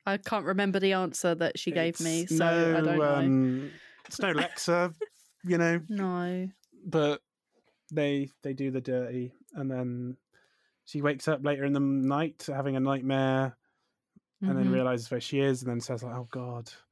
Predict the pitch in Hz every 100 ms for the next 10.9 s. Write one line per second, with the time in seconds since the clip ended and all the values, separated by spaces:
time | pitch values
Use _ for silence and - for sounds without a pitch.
0 | _ _ _ _ 143 135 120 208 139 143
1 | 135 123 120 - 143 143 135 151 135 139
2 | 131 123 139 135 120 - 135 117 - -
3 | - 196 - - - - _ _ _ _
4 | _ _ - 196 - 123 117 220 202 208
5 | 151 120 117 - 196 214 202 190 196 -
6 | 196 185 233 240 147 180 190 190 - -
7 | 147 139 131 151 131 143 135 131 151 139
8 | 123 127 156 - 127 147 - - - -
9 | - _ - 143 151 - 220 190 - 165
10 | 196 175 151 196 - 139 185 - -